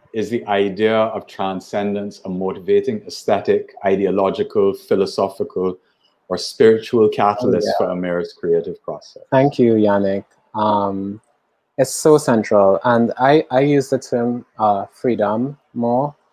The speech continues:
Speaker 2: and I think a lot about redemption as well. For me, in a very literal kind of crass way,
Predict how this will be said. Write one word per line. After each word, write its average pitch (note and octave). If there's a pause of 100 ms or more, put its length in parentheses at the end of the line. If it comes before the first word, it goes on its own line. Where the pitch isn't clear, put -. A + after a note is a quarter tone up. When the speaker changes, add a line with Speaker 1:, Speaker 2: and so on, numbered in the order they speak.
(340)
Speaker 2:
and A2
I G#2+
think A#2+
a A#2
lot G#2
about G#2
redemption G2+
as G2
well. F#2+ (840)
For E3
me, E3+
in F3+
a D#3+
very C#3+
literal B2
kind A#2+
of A2+
crass A2+
way, A2+